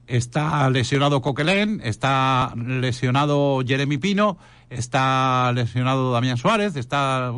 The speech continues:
Comesaña, Foyt, eh, y parece que a esa lista habrá que sumarle un par de bajas más que tuvo el Villarreal. Pero es que prácticamente todos los equipos están teniendo una cantidad de lesiones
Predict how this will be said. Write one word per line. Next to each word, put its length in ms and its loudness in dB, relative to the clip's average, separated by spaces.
Comesaña, 760 0
Foyt, 420 2
eh, 680 0
y 220 -4
parece 440 -2
que 80 -2
a 60 2
esa 140 0
lista 260 0
habrá 160 0
que 80 -4
sumarle 360 0
un 120 -2
par 160 0
de 60 0
bajas 220 0
más 280 0
que 100 0
tuvo 360 2
el 260 0
Villarreal. 460 0
Pero 160 0
es 60 -4
que 100 0
prácticamente 720 -2
todos 300 2
los 160 -4
equipos 320 -4
están 280 -2
teniendo 300 0
una 200 2
cantidad 420 0
de 60 0
lesiones 440 -2